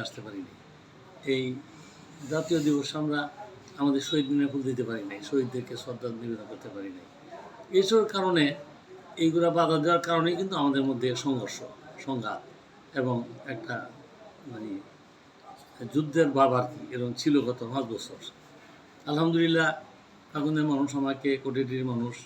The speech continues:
বিপুল ভোটের ব্যবধান আমাকে এই সাত তারিখে যে দ্বাদশ জাতীয় সংসদ নির্বাচন অনুষ্ঠিত হয়েছে,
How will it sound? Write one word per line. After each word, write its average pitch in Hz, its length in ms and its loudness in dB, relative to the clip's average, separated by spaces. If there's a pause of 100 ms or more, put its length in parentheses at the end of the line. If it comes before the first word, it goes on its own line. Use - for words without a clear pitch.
(440)
বিপুল 170 280 2
ভোটের 147 360 0 (180)
ব্যবধান 135 420 2
আমাকে 120 400 -4 (380)
এই 117 260 -2 (340)
সাত - 280 -8
তারিখে 123 260 -2
যে 117 260 -4 (440)
দ্বাদশ 127 340 -2
জাতীয় 127 360 -4
সংসদ 117 300 -8
নির্বাচন 120 500 -6
অনুষ্ঠিত 120 300 -6
হয়েছে, 147 400 2